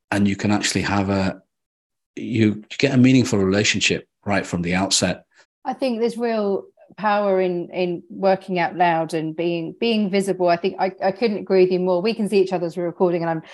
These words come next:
Speaker 2: you can see that I'm nodding furiously and agreeing with what you're saying. Um, I think you're right. People do buy from people, and it's not about resource or, or for me, about all things I see. It's
Speaker 1: Yeah.
Speaker 2: about that personal connection, and it leads to great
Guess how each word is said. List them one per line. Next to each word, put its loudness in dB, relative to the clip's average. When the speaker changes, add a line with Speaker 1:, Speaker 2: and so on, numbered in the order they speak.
Speaker 2:
you 0
can 2
see 6
that 4
I'm 4
nodding 6
furiously 4
and -2
agreeing 2
with -4
what -4
you're -4
saying. 2
Um, 0
I 2
think -6
you're -4
right. 0
People -4
do -2
buy -4
from -16
people, -4
and -2
it's -10
not -2
about -4
resource -2
or, 2
or 0
for -10
me, 2
about 0
all 0
things -6
I -2
see. -2
It's 0
Speaker 1:
Yeah. -2
Speaker 2:
about -4
that 0
personal -2
connection, -4
and 2
it -2
leads 0
to -4
great 0